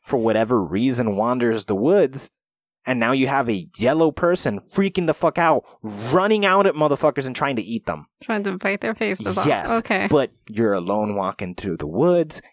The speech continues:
Speaker 1: It's dark. You get randomly attacked by this individual. You don't get to see them. You already just heard the stories. You heard the other guy, and he was a, you were like, "He's a pussy. He do-, he's just seeing shit."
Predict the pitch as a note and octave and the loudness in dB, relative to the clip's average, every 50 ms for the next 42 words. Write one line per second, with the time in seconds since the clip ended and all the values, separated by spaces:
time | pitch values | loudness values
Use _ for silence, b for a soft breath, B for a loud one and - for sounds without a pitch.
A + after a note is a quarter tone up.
0 | _ - - - - - - - C3 C3 - _ _ - A#2+ C3+ C3+ D#3 D#3+ D#3 | _ -14 -14 -14 -14 -14 -16 -18 -20 -20 -20 _ _ -4 -2 0 0 0 -2 -2
1 | - - B B B B - - F#2 F2 - F2+ - - D#2+ F#2 F2 F2+ F#2+ F#2 | -6 -10 B B B B -6 -6 -4 -2 -2 -4 -4 -4 -4 -4 -4 -2 -4 -4
2 | F2 F2 F2 F2 E2 D#2 D2+ D#2 - - - - C3 A#2 - - - F2+ F#2+ F#2+ | -4 -6 -6 -8 -8 -8 -8 -8 -8 -6 -4 -4 -4 -4 -4 -8 -6 -4 -4 -4
3 | F#2 E2+ F#2+ - - F2+ E2 E2+ E2 A2 C#3 C3+ - D3 C3+ C3+ C#3 B B B | -4 -6 -8 -8 -8 -8 -8 -6 -4 -2 -2 0 0 0 2 2 0 B B B
4 | B - C3+ F3 G#3 G#3+ F#3+ G3 F3+ - - B2+ - - G3 G#3+ F#3 D#3 A#2+ A2 | B -4 -2 0 0 0 0 -2 -4 -4 -6 -6 -4 -2 0 0 0 0 2 2
5 | B2 C#3+ D3 D#3+ E3 D#3 D#3 E3 D#3+ C3 A2 C3 B2+ - - - - B2 C3+ C3 | 2 2 2 0 0 0 0 0 -2 -4 -4 -4 -4 -4 -6 -4 -4 -2 -4 -4
6 | B2 B2+ - - - G3 A3+ A#3 D#3 F#2+ F#2+ - F#2+ G2+ B2+ - - D3 D#3 F3 | -6 -10 -12 -6 -4 -2 0 0 0 0 -2 -4 -4 -4 -2 -2 0 -2 -2 -2
7 | D#3 B2+ A#2 A#2+ - - G3+ - - A2 F#2+ D#2+ E2 G#2 D3 B B B B B | -2 -2 0 0 0 0 -2 -2 -2 -2 -2 -2 -2 -4 -6 B B B B B
8 | B B A2+ G#2 F#2 C#3 G3+ A3 E3 A2 F#2+ - _ _ B2 A2+ C#3 E3 F#3 A#2 | B B -4 -2 -2 -2 0 0 0 -2 -4 -10 _ _ -14 -8 -6 -4 -2 -2
9 | G2 F#2+ - - A#2+ - D3+ C#3 - - F#3+ G3+ - - - F2 F2+ G2+ G2 A2 | -2 -4 -4 -4 -4 -2 -4 -4 -2 0 0 0 0 -2 -6 -6 -6 -4 -2 -2
10 | A2+ G2+ A#2 C#3 E3 E3+ G3 D3+ - - - C#3+ C#3 D3+ D3 C3 A#2 F#2 - - | -2 -2 -2 -4 -2 0 -2 -2 -2 -2 -4 -2 -2 0 -2 -2 -4 -4 -4 -4
11 | - F2 - - - | -4 -4 -6 -10 -12